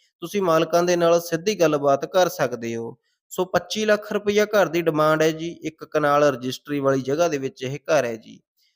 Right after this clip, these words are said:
ਤੁਸੀਂ ਮਾਲਕਾਂ ਨਾਲ ਸਿੱਧੀ ਗੱਲਬਾਤ ਕਰੋ ਜੀ, ਰੇਟ ਦੇ ਵਿੱਚ ਮਾਣ ਤਾਣ ਮੌਕੇ ਤੇ ਕਰ ਦਿੱਤਾ ਜਾਵੇਗਾ। ਸੋ ਆਪਣੇ ਚੈਨਲ ਨੂੰ ਜ਼ਰੂਰ ਸਬਸਕ੍ਰਾਈਬ ਕਰੋ ਜੀ, ਵੀਡੀਓ ਨੂੰ like, ਸ਼ੇਅਰ ਜ਼ਰੂਰ ਕਰਿਆ ਕਰੋ ਜੀ।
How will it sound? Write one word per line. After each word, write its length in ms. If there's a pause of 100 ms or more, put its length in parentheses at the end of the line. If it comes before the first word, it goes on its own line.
(320)
ਤੁਸੀਂ 280
ਮਾਲਕਾਂ 400
ਨਾਲ 160
ਸਿੱਧੀ 360
ਗੱਲਬਾਤ 440
ਕਰੋ 260
ਜੀ, 160
ਰੇਟ 240
ਦੇ 140
ਵਿੱਚ 260
ਮਾਣ 300
ਤਾਣ 240
ਮੌਕੇ 340
ਤੇ 180
ਕਰ 220
ਦਿੱਤਾ 340
ਜਾਵੇਗਾ। 680 (320)
ਸੋ 160
ਆਪਣੇ 280
ਚੈਨਲ 380
ਨੂੰ 160
ਜ਼ਰੂਰ 240
ਸਬਸਕ੍ਰਾਈਬ 540 (120)
ਕਰੋ 180
ਜੀ, 180
ਵੀਡੀਓ 380
ਨੂੰ 120
like, 320
ਸ਼ੇਅਰ 320
ਜ਼ਰੂਰ 420
ਕਰਿਆ 220
ਕਰੋ 280
ਜੀ। 320